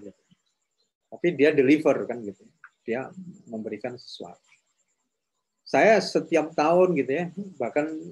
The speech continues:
enam bulan sekali selalu mengupdate ini. Dan kita satu persatu harus tahu si ini itu gimana performanya, gitu ya.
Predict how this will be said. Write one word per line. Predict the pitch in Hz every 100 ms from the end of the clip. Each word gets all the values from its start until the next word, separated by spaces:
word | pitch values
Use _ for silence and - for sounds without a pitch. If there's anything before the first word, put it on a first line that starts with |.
| 165
enam | 135
bulan | 135 139 135
sekali | - 135 143 170 180 185 _ _ _ _ _
selalu | - 135 147 180 160
mengupdate | 151 147 151 135 147 147
ini. | 147 143 123 104 _ _ _ _ - - -
Dan | 185 - 117
kita | 131 170
satu | 165 151 156
persatu | 143 143 131 131
harus | 147 139 -
tahu | 123 135 151 156 _ _ _ _
si | - - 135 135
ini | 139 147
itu | 147 175 170 165 170
gimana | 131 123 135 139 143
performanya, | 139 127 120 127 120 131 131 131 131 131 131 123
gitu | 110 107
ya. | 127